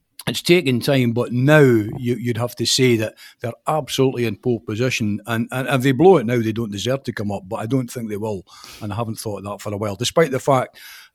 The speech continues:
that a lot of their stuff hasn't been pretty, but there have been some games. I thought against Ayr, they were very, very good. Uh, the Queen's Park game, I saw them earlier in the season, they were, they were very good too. So there have been kind of, th-, there have been ups and downs with them, but at the moment,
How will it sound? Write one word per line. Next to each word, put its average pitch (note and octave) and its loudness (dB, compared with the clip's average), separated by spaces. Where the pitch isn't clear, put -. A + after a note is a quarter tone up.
that A#2 -6
a A2 -6
lot C3 4
of A2 -6
their A2 -4
stuff A2+ -2
hasn't B2+ 2
been G#2+ -4
pretty, G#2+ -6
but G#2+ -8
there B2 -2
have C#3 0
been A2 -2
some G#2 -4
games. A2 -4
I - -8
thought B2 -4
against G#2+ -8
Ayr, G#2+ -6
they F#2+ -12
were F#2+ -14
very, G2 -12
very F#2+ -10
good. G2+ -6
Uh, G#2 -4
the F#2+ -8
Queen's A#2+ 0
Park A2+ -6
game, G#2+ -6
I G2 -6
saw A2+ -4
them G2+ -4
earlier G2+ -6
in F#2+ -10
the G2 -14
season, G#2 -6
they F#2 -10
were, G#2 -18
they G2 -20
were G2 -16
very G2+ -8
good G2+ -8
too. B2 2
So C3 0
there C3+ 2
have B2+ 0
been C#3+ 6
kind D#3 4
of, B2+ 2
th-, D3+ -4
there C#3+ 0
have C#3 0
been E3 6
ups G3 0
and C#3+ 4
downs C#3+ 6
with C3+ 4
them, G2 -2
but C#3 -4
at D3+ 0
the D3 0
moment, C#3 6